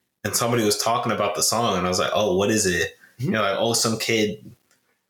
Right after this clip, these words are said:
Speaker 1: did, like, a TikTok song about being a black cowboy, and now it's a trend."
Speaker 2: <laughs>
Speaker 1: And now his new song, which drops Friday, is produced by Kanye.
Speaker 2: Really?
Speaker 1: Yeah, dude.
Speaker 2: Damn.
Speaker 1: Yeah,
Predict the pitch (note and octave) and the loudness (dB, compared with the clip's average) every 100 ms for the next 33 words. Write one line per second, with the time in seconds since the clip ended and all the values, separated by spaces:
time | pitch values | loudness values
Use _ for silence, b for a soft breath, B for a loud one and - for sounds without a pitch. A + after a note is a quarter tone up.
0 | - G#2+ A2 G#2+ G#2+ - A2+ - A2+ G#2 | -4 0 0 0 -2 0 -2 -2 -2 0
1 | G#2 G#2+ G2+ G2 F#2+ G2+ F#2+ F2+ F#2+ F#2+ | 0 0 0 0 2 2 0 0 0 0
2 | - F#2+ G2 F#2+ F2 F2 F#2 F2+ - - | 0 -2 0 0 0 0 0 0 -2 -2
3 | G2 F#2 E2 - _ _ _ - - - | 0 -2 -2 -10 _ _ _ -12 -10 -10
4 | - - G#4 - E4 G2 A2 B2+ B2 A#2+ | -10 -4 -4 -2 -2 0 0 0 0 0
5 | G#2+ A#2+ C#3+ - C#3+ D3+ B2 A#2+ B2 A#2+ | 0 0 0 0 2 2 0 0 0 0
6 | - A#2+ B2 A#2 G2+ - G2 G2 A2 - | 0 0 0 0 -2 -2 0 2 0 0
7 | F#2+ F2+ G2 G2 F2 F2+ - - - - | -2 0 0 0 -2 -4 -6 -4 -4 -8
8 | _ _ - B B B _ G#2 C#3+ C3+ | _ _ -18 B B B _ 0 2 0
9 | F#2 - _ F#2+ G2 A2+ F#2 G2+ G#2+ G#2+ | -2 -10 _ -2 0 2 2 2 2 0
10 | _ _ - F2 F#2 - - _ - E3+ | _ _ -4 -2 -2 -6 -12 _ -6 -4